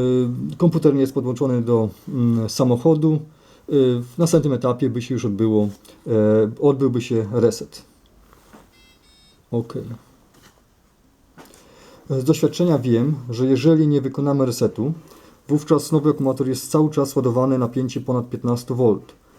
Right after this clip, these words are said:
Natomiast gdy przeprowadzimy reset, napięcie oscyluje w przedziale dwanaście osiem do czternaście osiem,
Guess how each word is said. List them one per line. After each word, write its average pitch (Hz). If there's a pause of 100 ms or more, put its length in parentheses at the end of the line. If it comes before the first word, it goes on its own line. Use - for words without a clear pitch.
(240)
Natomiast 131
gdy 156
przeprowadzimy 135
reset, 120 (180)
napięcie 147
oscyluje 135
w 127
przedziale 120
dwanaście 120
osiem 139
do 120
czternaście 117
osiem, 107